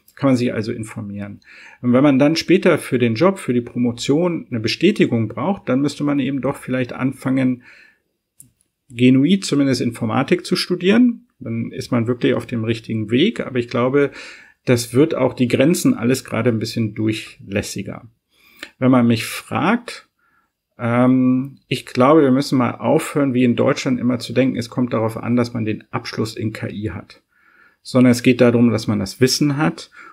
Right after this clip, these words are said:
und dass es auch diese Quereinsteiger daher gibt. Deswegen einfach, einfach machen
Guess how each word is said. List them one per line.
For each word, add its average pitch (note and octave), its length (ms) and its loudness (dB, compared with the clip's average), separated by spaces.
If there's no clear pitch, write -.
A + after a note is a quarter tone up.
und A#2 80 -4
dass A2+ 160 2
es A#2 140 2
auch G2+ 140 -6
diese G#2+ 260 0
Quereinsteiger G#2+ 800 0
daher G2 320 -4
gibt. - 460 -10
Deswegen A#2 460 2
einfach, A#2 520 0
einfach G#2+ 420 -4
machen E3+ 560 0